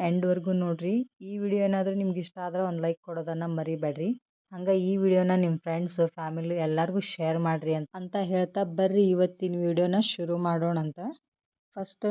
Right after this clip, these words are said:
ನಾನಿಲ್ಲಿ ಮಸಾಲ ರೈಸ್ಗೆ ಬಳಸೋವಂಥ ಮಸಾಲೆನ ಮನೆಯೊಳಗೆ ಯಾವ ರೀತಿ ಪ್ರಿಪೇರ್ ಮಾಡೋದು ಅಂತಂದು ನಿಮ್ಗೆ ಈ ವಿಡಿಯೋ ಒಳಗೆ ತಿಳಿಸ್ಕೊಡ್ತೀನಿ. ಆ ಮಸಾಲೆ ಮಾಡೋಕೆ ಏನು ಐಟಮ್ಸ್ ಬೇಕು ಅಂತಂದು ನೋಡ್ಕೊಂಬರೋಣಂತ ಬರ್ರಿ.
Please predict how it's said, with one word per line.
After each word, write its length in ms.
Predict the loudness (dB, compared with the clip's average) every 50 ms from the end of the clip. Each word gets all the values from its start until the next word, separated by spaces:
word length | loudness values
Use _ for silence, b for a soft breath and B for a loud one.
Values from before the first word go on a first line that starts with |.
| 2 2
ನಾನಿಲ್ಲಿ 380 | 4 4 4 6 6 6 6 6 6 4
ಮಸಾಲ 300 | 2 2 4 6 6 8 8 8 8
ರೈಸ್ಗೆ 320 | 6 6 4 -2 -8 -6 -2 -2
ಬಳಸೋವಂಥ 480 | -2 -2 -2 -4 -6 -6 -4 -4 -2 -2 0 0 0
ಮಸಾಲೆನ 520 | -2 -4 -6 -8 -6 -6 -4 -4 -4 -2 -2 -2 -2 -4 _ _ _ _ _ _ _
ಮನೆಯೊಳಗೆ 560 | -10 -8 -4 -2 0 2 4 4 4 6 6 6 6 6
ಯಾವ 100 | 6 4
ರೀತಿ 240 | 4 2 0 -2 -6 -14 -14
ಪ್ರಿಪೇರ್ 320 | -16 -14 -10 -10 -8 -6 -4 -2 0
ಮಾಡೋದು 300 | 0 2 2 2 0 0 -2
ಅಂತಂದು 360 | -4 -6 -8 -8 -6 -4 -2 -2 -2 -4 -6 _ _ _ _ _ _ -16
ನಿಮ್ಗೆ 260 | -12 -10 -6 -4 -2 -2 0
ಈ 60 | 0 2 2
ವಿಡಿಯೋ 200 | 4 4 6 6 6
ಒಳಗೆ 240 | 4 4 4 4 2 0 -2 -6
ತಿಳಿಸ್ಕೊಡ್ತೀನಿ. 840 | -6 -6 -6 -8 -10 _ -16 -16 -16 _ -12 -10 -8 -4 -2 -2 -2 -2 -4 _ _ _ _ -6
ಆ 100 | -4 -2 0 0
ಮಸಾಲೆ 380 | 0 2 2 2 4 4 4 6 6 6
ಮಾಡೋಕೆ 320 | 6 4 2 4 2 2 2 2 2 2
ಏನು 120 | 2 2 0 0
ಐಟಮ್ಸ್ 280 | 0 0 -2 -2 -4 -8 -12
ಬೇಕು 200 | -12 -12 _ -12 -12
ಅಂತಂದು 440 | -12 -10 -10 -10 -10 -6 -4 -4 -4 -4 -6 _ _ _ _ _ -14
ನೋಡ್ಕೊಂಬರೋಣಂತ 840 | -12 -12 -12 -10 -10 -10 -6 -4 -2 -2 0 0 0 -2 -2 -4 -4 -4 -2
ಬರ್ರಿ. 260 | -2 0 2 2